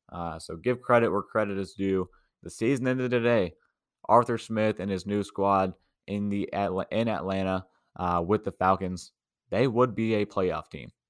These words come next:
right now, getting that last spot and getting that last seed in the N F C conference.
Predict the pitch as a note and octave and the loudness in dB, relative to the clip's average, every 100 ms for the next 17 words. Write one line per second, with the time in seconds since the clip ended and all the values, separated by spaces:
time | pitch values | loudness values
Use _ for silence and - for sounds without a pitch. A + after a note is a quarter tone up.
0 | _ _ _ - G2+ G2+ F#2+ F#2 F2+ E2+ | _ _ _ -2 0 0 0 0 0 0
1 | - G#2 G#2 G2+ - F2 F2+ F#2+ - F2+ | -4 -4 -2 -4 -4 -4 -2 -4 -6 -4
2 | E2+ E2 _ _ _ _ F2+ F#2+ G2 F2+ | -2 -4 _ _ _ _ -12 -8 -6 -6
3 | D2 F2+ F#2 - - F2 F2 - _ _ | -6 -6 -6 -8 -10 -6 -6 -8 _ _
4 | - G2 F#2+ - F#2+ F2+ E2+ - E2+ F2+ | -6 -2 -2 -2 -4 -4 -4 -6 -8 -6
5 | E2+ - F2 - | -8 -6 -8 -8